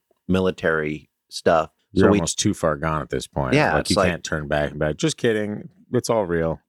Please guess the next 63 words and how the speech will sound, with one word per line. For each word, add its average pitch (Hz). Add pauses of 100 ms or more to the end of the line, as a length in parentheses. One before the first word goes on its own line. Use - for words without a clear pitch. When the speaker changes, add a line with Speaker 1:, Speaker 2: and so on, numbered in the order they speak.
(140)
Speaker 1:
And 139
to 135
be 143
honest, 147
at 120
this 139
point, 147 (320)
and 107
this 101
goes 101
for 92
all 92
the 104
governments 101
of 101
the 101
world, 98 (420)
people 135
don't 131
trust 120
you, 95
so -
you 98
might 101
as 98
well 98
just -
tell 90
the 85
truth. 71 (200)
Speaker 2:
Yeah. 69
Speaker 1:
Be- - (220)
Speaker 2:
Or 98
do 98
better 92
and 82
say 92
that 87 (160)
all 95
the 85
stuff's 78
real 85
and 80
people 95
don't 87
trust 147
you, 117
so 135
they 143
wouldn't 151
believe 160
you. 98
And 80
then 107
you 101
solved 107
your 110
own 104
problem. 98
Speaker 1:
You 117
know 131
the 120
secret 123